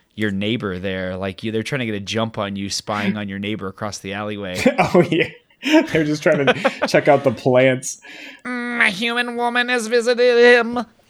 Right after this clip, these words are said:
Speaker 2: Well, the, the weird thing, too, uh, is this news story that just came out. So,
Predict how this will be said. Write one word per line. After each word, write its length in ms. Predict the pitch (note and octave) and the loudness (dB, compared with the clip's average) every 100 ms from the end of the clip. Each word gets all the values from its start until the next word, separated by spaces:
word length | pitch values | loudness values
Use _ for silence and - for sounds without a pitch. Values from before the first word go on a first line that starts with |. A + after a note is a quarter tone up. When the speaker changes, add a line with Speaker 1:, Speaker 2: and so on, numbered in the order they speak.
| - | 4
Speaker 2:
Well, 380 | E3+ E3 E3 E3 | 6 6 4 0
the, 400 | D#3 D#3 D3+ - - | 6 8 6 2 -6
the 220 | D#3 D#3 | 4 4
weird 480 | C#3 D#3 F#3 G#3 G3+ | 6 8 8 8 6
thing, 300 | E3+ D3 C3 | 2 4 2
too, 540 | - G#3 E3 G#2 A#2+ C3+ - _ _ - - | 4 6 6 6 2 0 -10 _ _ -16 0
uh, 340 | C#3 B2+ B2+ A#2+ - _ - | 4 8 8 6 -2 _ -2
is 300 | C#3 B2+ A#2 | 0 0 0
this 320 | B2+ A#2 - | 2 2 2
news 420 | B2 D3+ A3 G#3+ | 4 6 4 2
story 380 | - C3 A2+ G2+ | 2 4 4 2
that 160 | G2+ G2 | 0 -2
just 300 | G#2 F#2+ - | -2 -4 -6
came 260 | A2+ G2 | -6 -4
out. 460 | F2+ G#2 C3+ - - | -2 2 0 0 -6
So, 520 | - B2+ A#2 A2 | 2 6 6 6